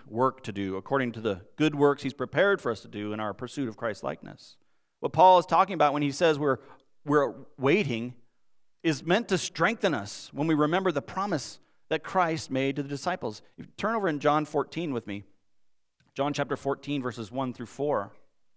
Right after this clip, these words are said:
And look at what Christ says to the disciples there.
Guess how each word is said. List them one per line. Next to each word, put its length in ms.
And 160
look 160
at 120
what 260
Christ 480
says 540
to 100
the 100
disciples 500
there. 300